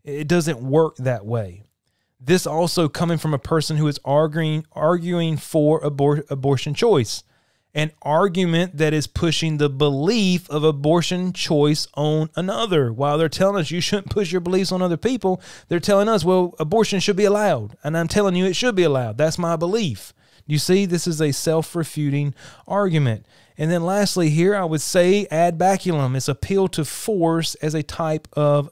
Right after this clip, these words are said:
diversion. Uh, it's a type of diversion by force or even shame, I would say. When you make this statement, "You shouldn't push your beliefs on other people,"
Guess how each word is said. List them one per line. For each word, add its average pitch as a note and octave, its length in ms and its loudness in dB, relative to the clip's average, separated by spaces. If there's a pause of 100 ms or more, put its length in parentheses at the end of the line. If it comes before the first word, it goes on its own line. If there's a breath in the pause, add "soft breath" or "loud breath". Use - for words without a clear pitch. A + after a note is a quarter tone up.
diversion. C3+ 880 -2 (520 loud breath)
Uh, D#3 520 -2 (120)
it's E3+ 160 -2
a E3+ 60 -4
type F3+ 240 -2
of E3+ 100 -2
diversion D#3+ 440 0
by D#3 140 2
force D#3+ 460 -2
or D#3 60 -2
even D#3 280 -2
shame, E3+ 560 0
I C3 100 0
would B2+ 160 -4
say. A#2 400 -4
When C#3+ 160 -6
you D#3+ 160 -2 (100)
make A3+ 280 0
this F3 160 0
statement, D#3+ 520 0
"You C3+ 100 -2
shouldn't E3 380 -4
push F#3+ 240 0
your E3 100 -4
beliefs D3+ 380 -2
on C3+ 120 -2
other A#2+ 160 -4
people," C3+ 540 -6